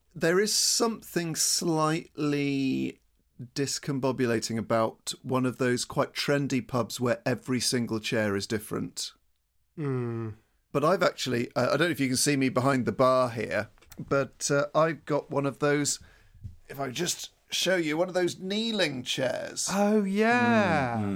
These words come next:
Speaker 3: mm.
Speaker 1: It is superb.
Speaker 2: Is it?
Speaker 1: I can sit for hours and I stand up and with no aches in my hip or back.
Speaker 2: Ah,
Speaker 3: Oh.
Speaker 2: excellent. Maybe I need to invest. I don't want to cheat on this, on my office chair, but it does look,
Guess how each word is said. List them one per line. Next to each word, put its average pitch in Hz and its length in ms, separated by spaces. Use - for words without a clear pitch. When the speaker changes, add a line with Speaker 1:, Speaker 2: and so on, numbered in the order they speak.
Speaker 3:
mm. 95 60
Speaker 1:
It 190 320
is 113 380
superb. - 1600
Speaker 2:
Is - 120
it? - 800
Speaker 1:
I 143 60
can - 200
sit - 340
for - 280
hours 147 500
and 120 120
I 120 220
stand 135 400
up 135 220
and 120 100
with 120 160
no 135 320
aches 135 340
in 127 100
my 127 100
hip 127 340
or 120 240
back. - 200
Speaker 2:
Ah, 123 240
Speaker 3:
Oh. 135 220
Speaker 2:
excellent. 120 640
Maybe 143 280
I 135 60
need 131 240
to - 180
invest. 123 640
I 123 60
don't 160 140
want 143 120
to 139 80
cheat - 400
on 127 140
this, 123 300
on 123 140
my 127 160
office 143 340
chair, 95 360
but 120 80
it - 60
does 147 240
look, 135 140